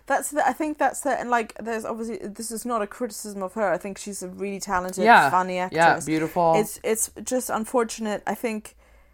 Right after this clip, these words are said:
Speaker 1: that that's the role she gets to play.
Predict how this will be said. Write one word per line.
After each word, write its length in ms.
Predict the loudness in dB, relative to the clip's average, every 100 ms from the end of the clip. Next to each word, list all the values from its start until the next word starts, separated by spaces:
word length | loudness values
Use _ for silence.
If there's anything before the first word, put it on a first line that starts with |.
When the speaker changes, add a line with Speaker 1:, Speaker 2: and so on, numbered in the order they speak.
| _ _ _ -4 0
Speaker 1:
that 160 | 0 2
that's 240 | 2 0 -6
the 140 | -6 -2 2
role 240 | 2 2
she 200 | -2 -6
gets 500 | -8 0 0 0 -8 -8
to 60 |
play. 580 | -8 -4 -4 -4 -6 -10